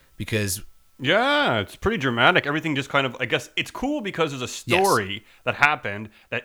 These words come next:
Speaker 2: impacted it. So everything's collapsed and destroyed. And those, um, Leviathans, are they called? Those big
Speaker 1: Yeah, dinosaurs,
Speaker 2: walkers
Speaker 1: fucking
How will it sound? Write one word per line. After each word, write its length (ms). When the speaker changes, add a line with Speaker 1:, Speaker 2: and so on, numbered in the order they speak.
Speaker 2:
impacted 520
it. 140
So 80
everything's 260
collapsed 640
and 80
destroyed. 480
And 200
those, 460
um, 500
Leviathans, 600
are 20
they 100
called? 360
Those 160
big 160
Speaker 1:
Yeah, 80
dinosaurs, 320
Speaker 2:
walkers 180
Speaker 1:
fucking 60